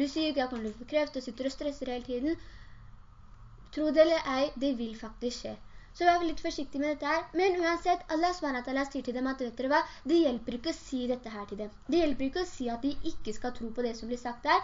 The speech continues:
fordi innal huda hudallah.» Hvis Allah subhanahu wa ta'ala vil gi veiledelse til noen, da gjør Allah dette her. Hvis Allah vil gi hidayah til noen, da gjør Allah dette her. Og grunnen til dette, det er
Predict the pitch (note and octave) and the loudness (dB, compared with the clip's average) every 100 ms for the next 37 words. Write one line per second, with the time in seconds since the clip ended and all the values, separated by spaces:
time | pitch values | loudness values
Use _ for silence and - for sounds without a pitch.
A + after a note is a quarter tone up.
0 | - - - C4+ B3 C#4+ F#4+ - - - | 0 -16 -6 -2 2 2 2 -2 -12 -12
1 | - C4+ B3 A#3+ A#3+ A3+ A#3+ A#3 C#4 F4+ | -2 0 0 -2 -4 -4 -4 0 2 2
2 | - - - - G4+ C4+ A3 G3+ G#3 - | 0 -10 -12 0 2 4 2 -2 -4 -8
3 | - - C4 F4 - C#4 C4+ D4 C4 A#3+ | -12 -2 4 4 4 2 2 2 0 0
4 | A#3 B3+ C4 B3+ B3+ B3+ B3+ B3+ B3 A3 | 0 0 0 0 -2 -2 -2 0 -2 -4
5 | G#3+ - A3 B3+ B3 E4 G#4 - - - | -6 -8 -6 -4 0 0 0 -6 -10 0
6 | G4+ D4 C4 A#3+ A3 G#3+ G#3+ G#3 G#3 G#3 | 2 4 2 0 -2 -4 -8 -8 -14 -14
7 | - C#4+ D#4 C#4+ C#4 C#4 C#4 C#4 B3 A#3 | -6 -2 2 2 2 2 0 0 -2 -2
8 | C4 C#4+ G4+ - - - G4 F4 C#4+ C#4+ | -2 -2 -2 -4 -12 -2 2 4 4 2
9 | C4 C#4 C#4 C4+ E4 F4+ - D#4 D#4+ C4 | 2 0 -2 0 2 2 -4 -8 -2 0
10 | C4 B3 C4 C4+ D#4+ D#4 E4+ D#4+ D#4+ A3+ | 2 0 -2 -2 0 0 0 -4 -4 -6
11 | A3 | -10